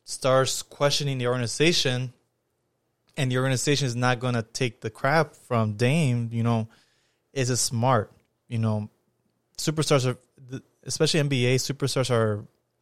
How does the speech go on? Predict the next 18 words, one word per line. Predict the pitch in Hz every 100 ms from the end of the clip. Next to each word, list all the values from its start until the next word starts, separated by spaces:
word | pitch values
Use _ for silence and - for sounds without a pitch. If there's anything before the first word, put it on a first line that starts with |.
| _ -
are | 113 110 113 107 113 120
the | 123
driving | 117 131 135 135 123
force | - 120 104
of | 117
a | 107
team, | - 110 95 - _
you | 117
know? | 123 131 - _ _ _ _ _ _ _ _ _ _ -
Every, | 143 151 151 -
every | 143 143 139
team | - 147 127
has | 123
a |
superstar. | 117 - 120 - 123 110
So | - 113
for | - 117 110 113
that | 135 151 170